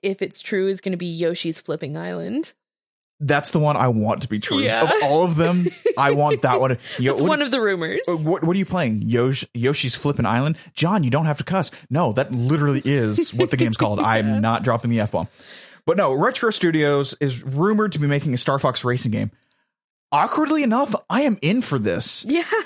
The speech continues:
Speaker 2: Because, let's be honest, Star Fox has sucked. That one for the Wii U,
Speaker 1: Yeah.
Speaker 2: awful,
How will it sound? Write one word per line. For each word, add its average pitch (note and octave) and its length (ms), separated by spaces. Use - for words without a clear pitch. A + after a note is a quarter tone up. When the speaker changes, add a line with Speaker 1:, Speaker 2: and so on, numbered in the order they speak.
Speaker 2:
Because, E3+ 560
let's D#3+ 240
be B3+ 140
honest, A3 420
Star B3+ 280
Fox D#4+ 340
has A#2 120
sucked. - 600
That F#3 180
one C4 200
for A3 100
the E3+ 80
Wii E3+ 300
U, G#3 100
Speaker 1:
Yeah. E3+ 200
Speaker 2:
awful, D3 640